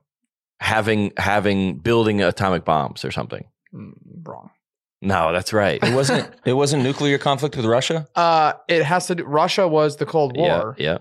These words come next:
Speaker 2: but we were fighting, like, an ideology kind of deal.
Speaker 1: What was it?
Speaker 3: Well, it
Speaker 2: Com-
Speaker 3: was communism.
Speaker 2: Yeah.
Speaker 3: Yeah, but it was, wasn't the whole thing about, like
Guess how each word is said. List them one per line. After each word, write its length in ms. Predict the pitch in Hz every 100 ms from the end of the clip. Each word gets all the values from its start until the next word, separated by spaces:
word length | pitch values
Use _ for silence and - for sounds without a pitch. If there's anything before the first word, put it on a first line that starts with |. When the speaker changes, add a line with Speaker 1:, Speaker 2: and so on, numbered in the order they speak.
| 143
Speaker 2:
but 320 | 143 135 - _ _ _ _ _
we 140 | - 151
were 140 | 147
fighting, 420 | 139 165 160 156
like, 200 | 147 131
an 100 | 127
ideology 840 | 113 120 123 117 110 104 - - -
kind 240 | - - 185
of 220 | - -
deal. 360 | - 69 50 - _ _ _
Speaker 1:
What 180 | - 92
was 200 | 87 104
it? 80 | - _ _ _ _
Speaker 3:
Well, 120 | 127
it 60 | 110
Speaker 2:
Com- 60 | 107
Speaker 3:
was 260 | 110 104 -
communism. 580 | 147 139 90 - 110 104 _ _
Speaker 2:
Yeah. 220 | 131 123 - _ _
Speaker 3:
Yeah, 160 | 180 123
but 120 | 92
it 40 | 117
was, 240 | 110 - _ _ _ _ _ -
wasn't 260 | 120 123 123
the 80 |
whole 120 | 117 123
thing 200 | 131 117
about, 440 | 98 107 123 -
like 300 | 113 104 87